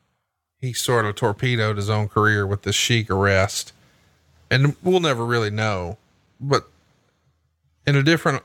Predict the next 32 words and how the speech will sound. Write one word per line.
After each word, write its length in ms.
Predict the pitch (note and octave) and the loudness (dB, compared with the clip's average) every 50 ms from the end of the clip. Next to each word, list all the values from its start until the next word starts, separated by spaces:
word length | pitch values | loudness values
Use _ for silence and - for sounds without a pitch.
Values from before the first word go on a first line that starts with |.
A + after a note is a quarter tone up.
| _ - | _ -2
alternate 400 | C3+ C#3 D#3 D3+ - D#3+ C3+ A2 | 0 2 2 2 0 -4 -4 -2
universe, 680 | B2+ D3 D#3 D3+ C#3+ C#3 D3 D3 D3+ D3 - - - - | -2 0 0 2 2 4 4 4 2 0 -2 -8 -12 -14
if 80 | - - | -6 -2
that 140 | C3 B2+ B2+ | 0 2 2
arrest 360 | B2+ B2+ B2+ B2+ B2+ - - | 4 4 4 2 2 0 -2
never 240 | B2+ B2 A#2+ A2+ A2+ | -2 -2 0 0 0
happens, 680 | A2+ B2+ B2+ B2+ - C3+ B2 B2+ B2+ B2+ - - - _ _ _ _ _ _ _ _ _ _ _ _ | 2 2 0 0 0 -2 -4 -4 -6 -8 -10 -14 -16 _ _ _ _ _ _ _ _ _ _ _ _
you 80 | D#3+ | -6
think 220 | D3 - G3 G3+ F#3 | -2 -2 -2 -2 0
Duggan 460 | E3+ D#3+ E3+ E3 E3+ E3+ E3 D#3 - _ _ _ _ _ _ | 2 2 2 2 0 -2 -2 -4 -8 _ _ _ _ _ _
could 120 | - E3 D#3 | -2 0 0
have 80 | D3+ | 0
become 280 | C#3 C#3 - D#3+ D3+ D3 | 0 0 0 0 0 2
W 180 | D3 D3 D3 C#3+ | 2 2 2 2
W 160 | C#3 C#3 C#3 | 0 0 -2
F 140 | C#3 - - | -2 -2 -2
World 160 | C#3+ C3+ C3+ | -2 -2 -2
Champion 440 | - D#3 C#3+ C#3 C3+ - D3 C3+ B2 | 0 0 0 0 -2 -2 -4 -2 -2
at 120 | A#2 - | -4 -4
some 180 | - C#3+ C3+ B2+ | -2 -2 -2 0
point? 260 | - D3 C#3 C#3+ C3 | 0 0 0 0 0
I 40 | B2+ | 0
mean, 160 | B2+ B2 A#2+ | 0 0 0
did 200 | A#2 A#2 A2+ A2+ | 0 -2 -2 2
Vince 260 | C3 C#3 C3+ B2+ - | 2 2 2 0 -2
see 220 | - - D3 C#3 | -2 0 0 0
him 300 | B2 A#2+ C3+ C3 C3+ C3 | 2 2 0 0 0 0
as 300 | B2+ A#2+ A2+ A2 - - _ _ _ _ _ _ _ _ _ _ _ _ _ _ _ _ _ _ _ _ - - | -2 -2 -2 -4 -6 -8 _ _ _ _ _ _ _ _ _ _ _ _ _ _ _ _ _ _ _ _ -14 -6
that 380 | A2+ A#2 A#2+ B2 A#2 D2 A2 | 0 2 2 2 0 -2 -4
level 640 | A#2+ B2 B2 B2 B2 A#2+ A#2+ A#2+ A#2 A#2 A2+ A2 - _ _ _ _ _ | -2 0 2 2 2 2 2 2 2 2 2 -2 -6 _ _ _ _ _
top 400 | - - B2+ B2 A#2+ - - _ _ - | -2 2 2 2 2 2 -2 _ _ -2
babyface 960 | B2 A#2+ B2 A#2 A2+ G#2+ - - A#2+ A#2 A#2 A2+ A2+ - - - - - - | 0 0 0 0 -4 -6 -2 -2 0 0 0 0 -2 -4 -6 -6 -6 -8 -10